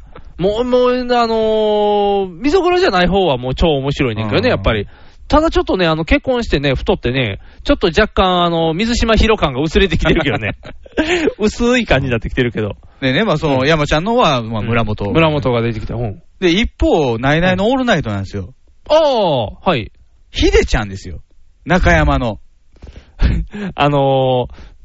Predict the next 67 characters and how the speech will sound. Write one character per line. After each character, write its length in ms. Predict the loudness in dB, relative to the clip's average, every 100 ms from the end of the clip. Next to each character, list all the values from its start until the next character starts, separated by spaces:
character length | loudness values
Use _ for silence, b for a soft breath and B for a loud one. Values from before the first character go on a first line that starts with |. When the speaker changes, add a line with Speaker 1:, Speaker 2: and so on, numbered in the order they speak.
| -6
Speaker 2:
ち 120 | 0
ょ 20 | 0
っ 60 |
と 120 | 2
だ 120 | 0 2
け 140 | 2
あ 120 | 0
の、 300 | -2 -4 -6 -2
ま 120 | 0
だ 100 | 0
今 220 | 0 0
週 140 | 0 0
の 100 | 0
聞 140 | -2
い 40 | 0
て 100 | 0
な 160 | 0
い 60 | -2
ん 60 |
で、 160 | 0 0
Speaker 1:
う 40 |
ん。 40 | 2
Speaker 2:
先 200 | 2 2
週 220 | 0 0
で、 280 | 0 0 -2
Speaker 1:
う 180 | -4 -6
ん。 40 |
Speaker 2:
宣 260 | 0 0 2
伝 220 | 0 0
あ 60 |
っ 60 | -2
た 120 | -2
じ 80 | -2
ゃ 20 |
な 120 | -4
い 60 | -8
で 60 | -6
す 80 |
か。 80 | -6
Speaker 1:
う 40 | -6
ん。 180 | -8 -4
Speaker 2:
早 200 | 2 2
く、 120 | 2 -2
ヒ 120 | 0
デ 120 | 2
ち 80 | 2
ゃ 80 | 0
ん 60 |
の 100 | 0
早 160 | 2 0
口 220 | -2 -2
言 120 | -2
葉 220 | 0 -2
コ 80 | 0
ー 20 |
ナ 60 | 0
ー 20 |
み 40 | 0
た 60 |
い 40 | -2
な。 0 |
Speaker 1:
は 80 |
い 40 | -2
は 100 | -4
い 40 |
は 80 |
い。 40 | -4